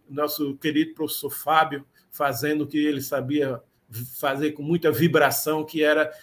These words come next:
explicar o Rebic, né? E a cada lugar que ele ia, ele, ele, ele empolgava e ele, e ele, e ele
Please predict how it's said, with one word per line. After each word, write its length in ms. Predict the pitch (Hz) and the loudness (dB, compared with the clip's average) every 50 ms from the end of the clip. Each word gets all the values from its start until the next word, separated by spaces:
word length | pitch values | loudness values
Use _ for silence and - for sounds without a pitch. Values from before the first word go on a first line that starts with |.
| - - _ _ _ _ _ _ _ _ _ _ _ _ _ - | -20 -20 _ _ _ _ _ _ _ _ _ _ _ _ _ 6
explicar 600 | 180 185 - - - 185 160 151 - 170 165 165 | 6 6 6 4 2 2 2 4 4 6 6 6
o 60 | 165 | 6
Rebic, 640 | 135 147 143 127 123 131 131 127 123 - - - _ _ _ _ _ - | 4 2 -2 -2 -2 -2 -2 -4 -6 -8 -16 -20 _ _ _ _ _ -10
né? 300 | 131 139 151 160 165 - _ _ - | -6 -4 -4 -4 -6 -10 _ _ -4
E 100 | 135 143 | -4 -4
a 80 | 135 | -2
cada 300 | 139 - 170 175 170 180 | 2 4 6 6 6 6
lugar 340 | 175 170 165 151 156 156 151 | 2 2 4 4 2 2 2
que 80 | - 160 | 0 -2
ele 140 | 151 147 143 | -2 -2 -2
ia, 280 | 135 143 156 156 156 | -2 -2 0 0 -2
ele, 240 | 156 151 151 147 - - | -2 -2 -2 -4 -4 -4
ele, 220 | 143 151 143 139 143 139 - 147 | -2 -2 -2 -2 -2 -4 -4 -4
ele 140 | 143 143 147 | -4 -4 -6
empolgava 840 | 143 143 - 147 131 127 117 127 131 135 139 147 123 135 143 131 - - - - _ - | -6 -4 -2 -2 -2 -2 -2 -2 0 2 2 2 2 -2 -4 -6 -6 -14 -20 -20 _ -6
e 140 | 139 147 147 | -2 0 2
ele, 460 | 143 147 147 147 147 143 143 143 - | 2 2 2 2 0 -2 -2 -4 -6
e 140 | - 135 139 | -6 -4 -2
ele, 680 | 143 143 143 143 139 139 139 135 135 131 131 131 131 - _ _ _ _ | -2 -2 -2 0 0 -2 -2 -2 -2 -4 -4 -6 -8 -12 _ _ _ _
e 140 | - 135 135 | -10 -4 -2
ele 400 | 139 139 143 139 139 139 135 | -2 0 0 0 -2 -2 -4